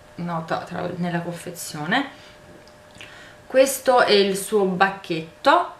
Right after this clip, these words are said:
si prende sempre con il bacchetto, lo si applica alla base dell'unghia, quindi qua sulla cuticola. Io di norma l'applico, aspetto qualche secondo, applico su tutte e dieci le, le cinque le dita della prima mano, attendo un attimino,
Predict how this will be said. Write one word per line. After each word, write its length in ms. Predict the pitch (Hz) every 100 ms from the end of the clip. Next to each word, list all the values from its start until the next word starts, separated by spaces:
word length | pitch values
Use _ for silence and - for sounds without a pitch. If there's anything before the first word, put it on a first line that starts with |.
| -
si 200 | - -
prende 480 | 180 220 226 214 190
sempre 460 | 185 208 202 - 190
con 160 | 190
il 140 | 190 185
bacchetto, 920 | 185 180 - 226 233 - - 302 -
lo 140 | 185
si 160 | 180 196
applica 640 | 180 175 - 180 180 180 -
alla 320 | 208 220 196
base 460 | 180 190 175 175 175
dell'unghia, 600 | 160 160 151 151 151 151
quindi 340 | 156 151 147
qua 220 | - 127
sulla 220 | - 165 170
cuticola. 760 | 277 285 175 160 180 208 233 - - - -
Io 160 | 262 277
di 120 | 226
norma 640 | 220 220 202 190 170 - - -
l'applico, 960 | 190 175 160 - 208 220 294 349 - - - - - - - - - - - -
aspetto 960 | 226 - - 233 233 - 214 196 175 - - _ - - 233
qualche 280 | 220 220
secondo, 580 | 190 - 208 175 170 180
applico 300 | 185 196 190
su 140 | 185 190
tutte 260 | 202 -
e 40 | 185
dieci 380 | 185 185 180
le, 140 | 175 185
le 180 | 190 185
cinque 360 | - 202 180
le 60 | 180
dita 220 | 170 170
della 460 | 170 165 - 165 170
prima 260 | 170 240
mano, 440 | 285 151 165 175 -
attendo 420 | 262 - 180 208
un 60 | 254
attimino, 680 | 247 277 247 175 175 180